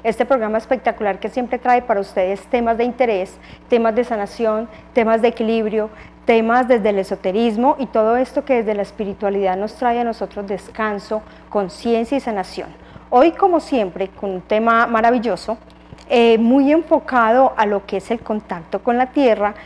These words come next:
y con nosotros desde nuestra parte material, llamémoslo desde esa forma. Recuerden entonces que se pueden comunicar con nosotros a este canal en vivo ahora mismo al dos treinta y cuatro, ochenta y uno noventa y ocho para que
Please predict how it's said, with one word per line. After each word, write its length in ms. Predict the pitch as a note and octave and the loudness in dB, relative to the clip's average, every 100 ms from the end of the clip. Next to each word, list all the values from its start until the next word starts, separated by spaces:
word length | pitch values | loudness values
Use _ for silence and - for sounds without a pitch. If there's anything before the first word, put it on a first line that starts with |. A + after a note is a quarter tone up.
| - | -4
y 140 | D#4 D#4+ | -2 0
con 260 | F4 D4+ | 2 2
nosotros 480 | D#4 D#4 C#4 D4 C4+ | 2 2 2 2 0
desde 280 | A#3 G3 G#3 | 0 0 -2
nuestra 360 | F#3 F#3 G3 | -2 -4 -8
parte 480 | F3 G3 F#3 - A3+ | -8 -6 -6 -4 -4
material, 760 | - G3+ F3+ - F3 F#3+ D#3 C#3+ - - - - | -2 -4 -6 -8 -6 -4 -6 -8 -20 -20 -20 -6
llamémoslo 460 | G3 F#3 E3+ F#3 G3 | -2 -2 -2 2 2
desde 160 | E3+ | 0
esa 160 | E3 G3 | -6 0
forma. 320 | D#4 C#4 G#3 - - - | 2 2 0 -12 -20 -4
Recuerden 380 | A#3 - A3 B3+ | -2 0 2 4
entonces 480 | C#4+ C#4 C4+ A3+ A3+ | 4 4 4 2 -4
que 100 | G#3+ | -6
se 80 | G#3 | -4
pueden 240 | G#3 G#3 | -4 -4
comunicar 440 | A3 C4+ A#3+ G#3+ - - | 0 -2 0 -4 -4 0
con 120 | C4+ | 2
nosotros 600 | D4 D#4 G#3 - F#3 - - - | 2 2 2 0 -6 -8 -20 -4
a 160 | - A3 | 2 6
este 920 | A#3 A3 - C#4+ C#4 C#4 A#3+ G3 F3+ - | 6 4 2 4 6 4 4 0 -4 -8
canal 500 | - A#3 G3 F#3 C4+ - | -2 0 2 0 0 -2
en 260 | G#3 G3+ G3 | -4 -2 0
vivo 440 | A#3 A3 F3+ F3+ | 2 2 0 -2
ahora 320 | F#3 F#3 F3 | 0 0 0
mismo 480 | G#3 C4 F#3+ F#3 F3+ - - - | 2 2 2 -4 -6 -8 -10 0
al 220 | G3+ G3 | 0 4
dos 220 | A#3 B3+ | 2 2
treinta 280 | - F4 E4 | 0 -2 0
y 40 | B3+ | 0
cuatro, 320 | A#3 A3 C4 | 0 0 -2
ochenta 380 | - B3+ A#3 F#3+ | -4 -6 -4 -4
y 80 | F#3+ | -4
uno 140 | G3+ | -2
noventa 400 | A#3 B3+ B3+ C#4 | -2 -2 0 2
y 80 | C4 | 2
ocho 240 | G#3+ A#3+ | 0 -6
para 260 | A3+ G3 F#3 | -4 -4 -2
que 140 | F#3+ | -8